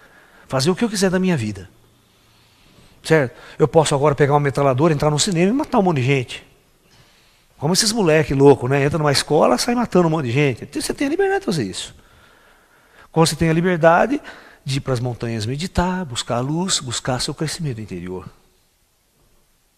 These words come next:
Ou seja, você tem a opção de buscar a luz ou as trevas.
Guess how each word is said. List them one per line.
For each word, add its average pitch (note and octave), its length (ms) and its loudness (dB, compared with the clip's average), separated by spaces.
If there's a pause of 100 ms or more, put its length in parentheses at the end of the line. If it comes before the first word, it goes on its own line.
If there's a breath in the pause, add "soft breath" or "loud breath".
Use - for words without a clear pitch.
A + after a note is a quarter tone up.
(640)
Ou - 100 -10
seja, - 260 -8
você D3+ 440 0
tem E3+ 400 -2
a D3+ 80 -6
opção D3 760 0 (360 soft breath)
de D3 120 -2
buscar B2+ 420 -4
a E3 60 0
luz A#3 400 -2 (180)
ou F#3+ 100 -8
as G#3 160 -6
trevas. - 560 -12